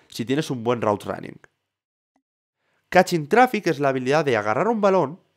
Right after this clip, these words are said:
y que no se te caiga cuando alguien te golpea. Si catching era la habilidad de simplemente coger el balón y que no se te caiga, catching traffic es la habilidad de hacer esto mismo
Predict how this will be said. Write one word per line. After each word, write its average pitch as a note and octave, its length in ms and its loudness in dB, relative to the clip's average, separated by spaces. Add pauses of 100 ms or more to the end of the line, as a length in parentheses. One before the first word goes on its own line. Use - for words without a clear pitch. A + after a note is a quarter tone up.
(460)
y A2+ 100 -8
que A#2 140 -2
no D3+ 80 2
se G3 100 -6
te F3+ 100 -4
caiga E3+ 420 -2
cuando G#3+ 420 2
alguien G3+ 300 -2
te D#3 120 -2
golpea. G#2+ 540 0 (960)
Si - 200 -10
catching A3 340 2
era G#3+ 120 2
la G3+ 80 4
habilidad D#3+ 360 0
de D3 80 0
simplemente D3+ 560 -2
coger B2+ 300 -2
el D#3+ 60 2
balón A#2 400 0 (380)
y G#2+ 240 -2
que A2+ 120 -6
no C#3+ 60 -2
se F3 60 -6
te D3+ 100 -2
caiga, B2+ 420 -2 (200)
catching F3+ 440 -2
traffic G3+ 360 0
es D#3+ 100 -2
la E3+ 80 0
habilidad D#3 260 0
de D#3 60 0
hacer C3+ 200 -2
esto C3 260 -2
mismo G3 440 -2